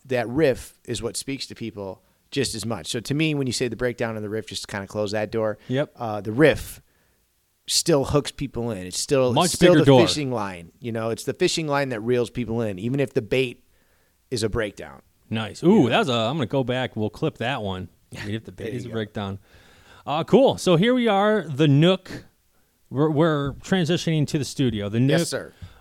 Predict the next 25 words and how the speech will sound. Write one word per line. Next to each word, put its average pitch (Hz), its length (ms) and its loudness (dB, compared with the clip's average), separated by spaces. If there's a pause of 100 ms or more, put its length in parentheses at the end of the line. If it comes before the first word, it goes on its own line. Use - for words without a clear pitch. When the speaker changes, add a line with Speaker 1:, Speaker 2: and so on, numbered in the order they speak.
Speaker 2:
Uh, 135 480 -4
two 208 140 -2
thousand 196 400 2
eight, 202 320 0
made 165 220 -2
the 165 80 -4
plunge. 196 840 2 (800)
The 131 160 4
Nook. 151 340 4 (180)
Is 143 280 -4
there, 156 720 -2 (260)
uh, 117 480 -2 (100)
are 120 100 -10
you, 113 520 -14
are 117 60 -6
you, 113 200 -8
do - 160 -12
you 120 80 -4
have, 113 120 -6
like, 98 160 -8
a 98 260 -8
significant 107 520 -10
other 120 280 -6
or - 20 -4
anything? 135 440 -6